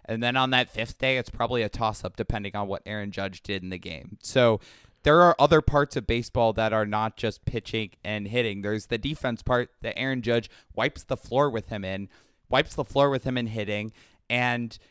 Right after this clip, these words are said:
yes, he pitches, but as all the metrics show, Aaron Judge is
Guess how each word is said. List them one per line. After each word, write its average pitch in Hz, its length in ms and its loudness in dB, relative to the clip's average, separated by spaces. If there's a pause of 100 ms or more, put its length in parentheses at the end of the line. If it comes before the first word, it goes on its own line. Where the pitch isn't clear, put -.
(140)
yes, 123 220 0
he 131 120 -10
pitches, 104 580 -4
but 107 380 -4 (380)
as 113 200 -2
all 113 200 2
the 120 80 2
metrics 110 380 -4
show, 101 360 0
Aaron 117 300 -4
Judge 113 340 0
is 107 240 -8